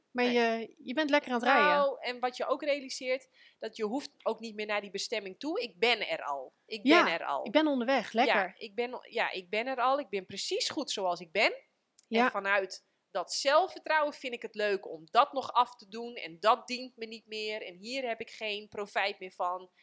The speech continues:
Speaker 2: En al die opsmuk, al die maskers, al die harnassen, al die verhaaltjes over mezelf,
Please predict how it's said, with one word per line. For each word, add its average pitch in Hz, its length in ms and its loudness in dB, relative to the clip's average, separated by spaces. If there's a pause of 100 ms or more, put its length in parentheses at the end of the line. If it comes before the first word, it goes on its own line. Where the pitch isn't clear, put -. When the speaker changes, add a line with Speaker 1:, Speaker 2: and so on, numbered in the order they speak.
(180)
Speaker 2:
En - 120 -12
al 269 220 4
die 247 180 -10
opsmuk, 226 640 -2
al 226 260 -2
die 220 200 -12
maskers, 208 560 -4
al 226 180 0
die 226 140 -6
harnassen, 196 680 2
al 214 220 4
die 254 120 -14
verhaaltjes 214 680 0
over 196 240 -4
mezelf, 185 480 -6